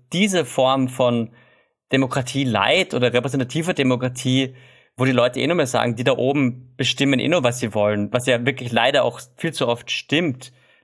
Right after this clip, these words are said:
das produziert auch gewisse Ergebnisse eines immer schlimmeren Frust, der zu immer krasseren Faschistisierungen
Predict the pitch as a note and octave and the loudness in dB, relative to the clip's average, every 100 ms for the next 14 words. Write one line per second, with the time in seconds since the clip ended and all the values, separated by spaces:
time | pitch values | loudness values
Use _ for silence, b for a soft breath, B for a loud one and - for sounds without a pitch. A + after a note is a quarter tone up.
0 | _ C3+ B2 - - _ - C#3+ - - | _ -4 -4 -8 -16 _ -2 0 0 0
1 | F3+ G3 C3 B2 C3 D3+ C3+ B2+ B2 C#3+ | 0 2 0 0 0 0 2 2 4 2
2 | D#3+ C#3 B2 C3 B2 A#2 - B2+ B2 B2 | 4 0 2 4 4 2 2 2 2 0
3 | - - C#3+ F3 D3 - D3+ D3+ B2+ A#2+ | -4 -2 0 2 0 0 2 4 2 0
4 | - C3 E3 - - B2+ B2 C#3+ D#3 C3 | -2 -2 -2 -4 -4 -2 -2 0 0 0
5 | - C3 C3 - C3+ C3+ C3 B2+ B2 C#3 | -4 -2 0 0 2 2 0 -2 -4 -4
6 | - C3 B2 F#3+ G#3+ C3 G#2 F#2 | -2 0 2 2 2 2 0 -2